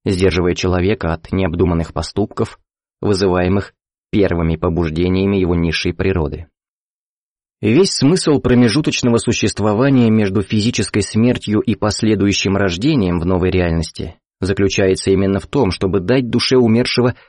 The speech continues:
реальную возможность для творческого преобразования своего жизненного опыта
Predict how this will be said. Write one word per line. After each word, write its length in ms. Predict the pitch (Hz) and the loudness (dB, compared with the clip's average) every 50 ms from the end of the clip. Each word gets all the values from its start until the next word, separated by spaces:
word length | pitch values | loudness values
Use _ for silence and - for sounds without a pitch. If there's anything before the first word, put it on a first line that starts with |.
| _ | _
реальную 760 | - 113 110 110 113 110 107 120 123 107 92 92 90 90 90 | -4 -2 0 2 2 2 2 2 0 0 0 0 0 0 0
возможность 680 | 82 95 82 85 95 95 107 117 101 90 92 87 - - | 0 -2 -2 0 0 0 0 0 0 0 -2 -2 -4 -4
для 160 | - 95 104 | -4 -2 -2
творческого 640 | 95 - 87 87 101 113 - - 113 - - 107 113 | -2 -2 -2 -2 -2 -2 -2 -4 -4 -4 -2 -2 -2
преобразования 760 | 110 - 107 101 95 98 98 87 101 95 95 101 107 110 110 | 0 0 0 0 0 0 0 0 0 0 0 2 2 0 0
своего 340 | 98 - - 101 98 92 101 | -2 -2 -2 0 0 0 0
жизненного 480 | 90 98 113 101 95 101 95 92 87 90 | 0 0 0 0 2 0 0 0 0 -2
опыта 500 | - - 117 120 - 127 - 139 131 | 0 0 0 0 -2 -2 -2 -2 -2